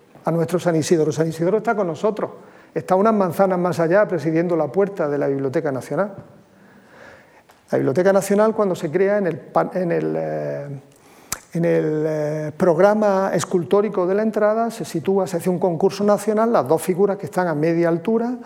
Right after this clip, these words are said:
son San Isidoro y Alfonso décimo el Sabio, y las cuatro que están junto a la pared, Antonio de Nebrija, Luis Vives, a quien vemos ahí, López de Vega y Cervantes. Se le considera un puntal de lo hispánico.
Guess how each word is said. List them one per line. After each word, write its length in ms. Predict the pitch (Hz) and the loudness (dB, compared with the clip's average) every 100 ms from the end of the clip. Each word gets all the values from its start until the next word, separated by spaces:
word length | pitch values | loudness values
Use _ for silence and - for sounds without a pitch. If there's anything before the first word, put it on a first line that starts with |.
| - - | -18 -8
son 200 | - 185 | -4 -2
San 180 | 202 170 | 0 -2
Isidoro 380 | 139 165 185 | -2 0 2
y 80 | 208 | 2
Alfonso 420 | 170 151 185 - | -2 -2 -4 -2
décimo 380 | 180 160 185 165 | -2 -2 -2 -4
el 80 | 151 | -4
Sabio, 340 | - 131 135 127 - - | -4 -6 -6 -8 -16 -8
y 60 | |
las 160 | 147 131 | -4 -4
cuatro 320 | - 165 175 | -2 -2 -2
que 80 | 151 | -6
están 240 | - 165 | -6 -8
junto 260 | - 156 139 | -6 -4 -2
a 40 | |
la 120 | 143 143 | -4 -2
pared, 360 | 180 214 240 233 - - - | -2 -2 -4 -8 -16 -20 -10
Antonio 420 | - 151 165 151 151 | -4 0 2 2 2
de 80 | |
Nebrija, 400 | 156 175 208 208 | 2 2 0 0
Luis 240 | 170 156 131 | 2 2 4
Vives, 380 | 196 226 165 170 | 4 4 2 0
a 80 | |
quien 160 | 143 143 | 0 0
vemos 260 | 151 165 185 | 0 0 2
ahí, 320 | 208 220 247 | 2 2 0
López 380 | 175 175 180 180 | 0 0 0 0
de 60 | |
Vega 320 | 185 180 202 - | 0 0 -2 -6
y 60 | |
Cervantes. 680 | - 160 139 147 123 - - _ - - - | -6 -6 -4 -4 -6 -12 -20 _ -20 -20 -6
Se 120 | 202 | -4
le 80 | 160 | -2
considera 440 | 175 - 180 196 | -2 0 0 2
un 140 | 175 143 | 0 -2
puntal 540 | 170 151 135 175 175 | -4 -4 0 0 0
de 120 | 165 | 0
lo 100 | 147 | 0
hispánico. 640 | 135 - 160 127 117 - | -2 -2 -4 -4 -8 -14